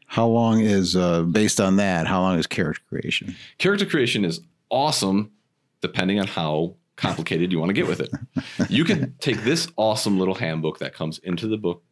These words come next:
Speaker 2: well, with the box itself. I don't know if you can see that on camera. I'm trying to get it there. All right. This has tons of charts in it. You can basically randomly roll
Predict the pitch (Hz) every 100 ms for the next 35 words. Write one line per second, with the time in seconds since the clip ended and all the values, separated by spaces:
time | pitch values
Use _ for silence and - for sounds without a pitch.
0 | - 87 76 73 90 98 95 92 _ _
1 | _ - 131 - - 101 71 76 _ _
2 | _ _ _ _ _ _ _ _ _ -
3 | - 67 - 67 69 - 64 64 64 65
4 | - - - 65 64 65 64 62 - -
5 | - - - 180 - - 117 127 131 104
6 | - - 120 120 117 - 98 - 87 85
7 | - 69 - - - - - 98 98 87
8 | 95 98 95 92 82 73 98 135 135 139
9 | 120 85 82 80 78